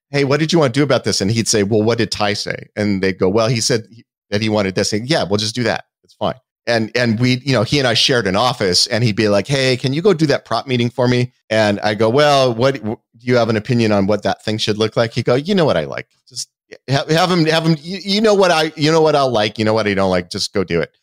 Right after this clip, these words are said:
Um, so that trust grew over the seasons. And because of that, if I made a pa-, an impassioned argument for why something shouldn't be done, I knew at least I was gonna get a, you know, I was gonna get a, an open-minded listen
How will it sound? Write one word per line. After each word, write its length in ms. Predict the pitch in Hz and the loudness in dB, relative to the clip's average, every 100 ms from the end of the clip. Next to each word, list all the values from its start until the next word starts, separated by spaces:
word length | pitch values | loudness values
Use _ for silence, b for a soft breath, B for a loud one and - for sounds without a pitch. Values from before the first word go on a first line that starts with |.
| _ - | _ -4
Um, 260 | 95 92 - | -2 -2 -6
so 200 | - 139 | -2 0
that 240 | 127 110 - | 2 0 -2
trust 460 | - 135 104 - | 0 0 0 -4
grew 360 | 113 117 110 92 | -2 0 2 2
over 220 | 101 95 | 2 0
the 80 | 90 | -2
seasons. 560 | - 123 98 90 90 | 0 0 0 0 0
And 280 | 92 90 87 _ _ 113 | 0 -2 -4 _ _ -6
because 360 | - 135 135 | -2 0 2
of 80 | 107 | 2
that, 320 | 95 90 - - | 2 0 -2 -6
if 180 | 95 101 | -4 0
I 140 | 98 | 0
made 240 | 107 98 | 0 0
a 60 | 85 | -2
pa-, 180 | - 90 - | -6 -8 -2
an 100 | 101 | -2
impassioned 540 | 95 85 98 92 85 | -2 -6 -6 -6 -6
argument 420 | 98 98 92 90 | -4 -2 -4 -6
for 120 | - 87 | -6 -2
why 160 | 87 | -2
something 360 | 87 92 87 85 | 0 -4 -6 -10
shouldn't 320 | - 87 80 | -8 -8 -10
be 100 | 78 | -6
done, 360 | 101 101 87 82 _ - | -2 0 0 -6 _ -6
I 100 | 117 | 0
knew 220 | 143 160 | 2 2
at 100 | 135 | 2
least 280 | 113 113 - | -2 -2 0
I 80 | 92 | 0
was 140 | 87 | 0
gonna 200 | 95 82 | -4 -6
get 160 | 80 80 | -4 -6
a, 260 | - - _ _ | -6 -12 _ _
you 60 | 92 | -18
know, 140 | - _ _ _ | -18 _ _ _
I 40 | |
was 100 | 98 | _
gonna 200 | - 98 | -10 -8
get 160 | 82 87 | -4 -4
a, 120 | 76 - | -4 -6
an 140 | 87 - | -10 -8
open-minded 640 | 95 - 82 82 85 80 78 | -10 -8 -8 -6 -6 -10 -14
listen 400 | 82 - 76 | -16 -16 -20